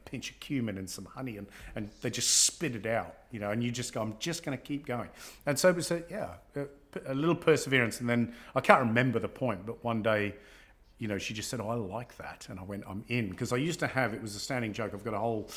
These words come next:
you know, top part of the fridge is just condiments, and mostly chili and very strong stuff, you know, the, you know, umami, you know, misos and chili sauces, and I don't know, could be little tubs of things like, um, you know, uh,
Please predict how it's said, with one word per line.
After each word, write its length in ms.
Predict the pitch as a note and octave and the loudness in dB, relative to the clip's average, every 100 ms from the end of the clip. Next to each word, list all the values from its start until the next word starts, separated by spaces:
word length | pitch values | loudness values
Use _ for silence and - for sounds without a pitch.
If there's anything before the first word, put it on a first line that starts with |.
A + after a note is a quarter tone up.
| - - - - - | -14 -14 -16 -18 -6
you 80 | A2 | -4
know, 100 | G#2 | -4
top 280 | - C#3+ | -2 -2
part 160 | - A#2+ | 2 0
of 60 | G#2 | 0
the 60 | |
fridge 220 | - G2+ | -4 -6
is 80 | G2 | -6
just 160 | - - | -10 -10
condiments, 600 | - B2 G#2 E2+ D#2+ - | -4 -4 -4 -8 -12 -8
and 120 | G#2+ | -2
mostly 460 | A2 C3 - A#2 G2+ - | 2 2 0 -4 -6 -8
chili 580 | - - B2 A#2 A2 - - | -4 2 2 2 0 -4 -6
and 520 | G#2 G2+ G2 G2+ - - - - - | -4 -2 -2 -4 -6 -12 -18 -10 -4
very 140 | A#2 | -2
strong 500 | - - C#3 A#2 G#2+ | 0 0 2 0 0
stuff, 460 | - - - - - | -4 -8 -10 -14 -12
you 100 | A2 | -8
know, 100 | F#2+ | -8
the, 160 | F#2 G#2 - - | -8 -10 -12 -8
you 60 | |
know, 80 | G2+ | -8
umami, 720 | A2+ G#2+ A2+ A2+ G#2+ G#2 F#2 F#2 - - | -6 -4 -2 0 -2 -4 -8 -12 -18 -8
you 80 | - | -2
know, 80 | A2 | -2
misos 840 | G2+ A2+ A#2 - A2 G#2+ G2 - | -2 -2 -2 2 2 2 -2 -4
and 300 | G2+ F#2 F2 - - - - | -6 -6 -8 -12 -20 -16 -4
chili 240 | D3 B2 | -2 0
sauces, 600 | - A2 G2+ - F#2 F2 | -2 -4 -6 -6 -6 -6
and 340 | F#2+ F#2 F#2 - - | -6 -6 -8 -10 -2
I 80 | A#2+ | -2
don't 100 | F2 | -2
know, 100 | - - | -12 -6
could 120 | - | -2
be 80 | C3 | 0
little 200 | A2 F#2+ F2+ | -2 -6 -8
tubs 360 | - A2 G2+ G#2 | -6 -6 -6 -10
of 80 | |
things 340 | - G#2+ E2+ F2+ | -8 -8 -8 -8
like, 260 | F#2+ - | -8 -8
um, 400 | G2+ F#2 F#2 F#2 F2+ - - - - | -6 -6 -6 -10 -12 -20 -20 -20 -12
you 100 | A#2 | -8
know, 500 | E2+ - - - G3 | -8 -12 -20 -18 -10
uh, 240 | G2 F2+ | -8 -8